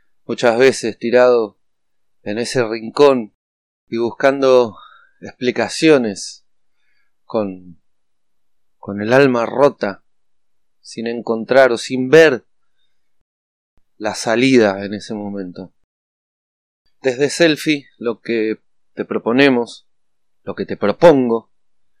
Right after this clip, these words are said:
es que puedas, de una buena vez por todas, de que te animes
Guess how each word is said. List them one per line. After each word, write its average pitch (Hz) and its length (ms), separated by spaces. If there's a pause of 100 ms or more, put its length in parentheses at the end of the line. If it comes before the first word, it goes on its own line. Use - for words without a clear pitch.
(440)
es - 120
que 127 120
puedas, 131 720
de 113 100
una 117 220
buena 117 240
vez 117 160
por 107 220
todas, 110 640 (180)
de - 120
que - 100
te 123 140
animes 131 720